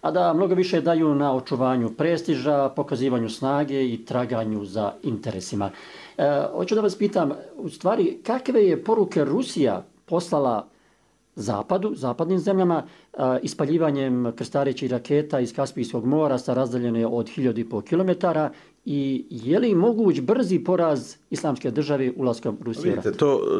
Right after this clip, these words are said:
Speaker 2: to sve skupa jeste, jeste elemenat demonstriranja sile, naravno da se, <laughs> da se ne lažemo. Nije,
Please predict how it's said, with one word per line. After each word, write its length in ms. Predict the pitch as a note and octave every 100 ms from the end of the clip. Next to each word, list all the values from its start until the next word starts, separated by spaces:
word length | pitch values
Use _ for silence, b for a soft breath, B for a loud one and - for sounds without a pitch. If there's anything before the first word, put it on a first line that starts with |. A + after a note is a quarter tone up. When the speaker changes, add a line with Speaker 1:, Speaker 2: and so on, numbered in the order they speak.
| F#2 B2
Speaker 2:
to 140 | - D#3
sve 180 | D3+ D3
skupa 340 | D3 D3+ B2
jeste, 400 | A2+ B2 B2 F#2 - F2 F2+
jeste 300 | F#2+ G#2+ G#2+
elemenat 480 | G2 F2+ F#2 G2 F2+ -
demonstriranja 680 | E2+ F2 - F2 F2 D#2 C2
sile, 340 | - C#2+ A#1+
naravno 380 | C2 C#2+ D2 C2+
da 100 | B1+
se, 180 | - B1 D2
<laughs> 160 | -
da 60 | G#2+
se 180 | - G2+
ne 60 | - -
lažemo. 380 | F#2+ F2+ D#2 D#2+ B B B _
Nije, 500 | E2 F#2 G2+ F2+